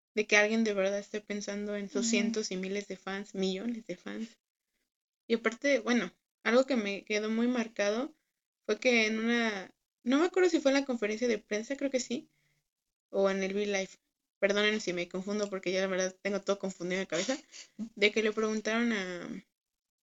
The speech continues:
Speaker 1: o sea, que cuál era el siguiente logro, ¿no? Y que dijeron, "No, pues que ya habíamos logrado todo", y que, "No, ¿y qué, qué pasó con el Grammy?". Y fue Tae el que dijo, "Pues mi logro sería regresar a los conciertos, al escenario".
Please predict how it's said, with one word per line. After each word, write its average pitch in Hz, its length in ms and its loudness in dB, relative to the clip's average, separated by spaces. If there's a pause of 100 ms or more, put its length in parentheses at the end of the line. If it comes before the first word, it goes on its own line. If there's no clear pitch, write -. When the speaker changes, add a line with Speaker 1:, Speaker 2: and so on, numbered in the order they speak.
(180)
Speaker 1:
o 226 80 0
sea, 226 100 2
que 214 160 2
cuál 226 220 2
era 240 140 4
el 247 100 0
siguiente 208 580 -4
logro, 202 440 0
¿no? 226 300 -6
Y 214 120 -8
que 208 200 -2
dijeron, 226 360 -2
"No, 294 220 0
pues 220 180 -8
que 202 320 -8 (360)
ya 240 100 6
habíamos 240 240 4
logrado 208 380 0
todo", 208 220 -4
y 208 60 -4
que, 214 120 -6
"No, 247 220 0
¿y 269 60 2
qué, 269 100 -10
qué 269 100 -2
pasó 277 280 2
con 269 140 0
el 208 140 -2
Grammy?". 208 440 -4 (640)
Y 220 80 -4
fue 220 220 -2
Tae 214 400 2
el 208 100 -6
que 208 160 -4
dijo, 208 440 -6 (360)
"Pues 226 160 0
mi 226 160 4
logro 233 360 0
sería 214 400 -4
regresar 202 500 -6
a 196 40 -6
los 196 160 -10
conciertos, 202 580 -12
al 214 140 2
escenario". 208 460 -8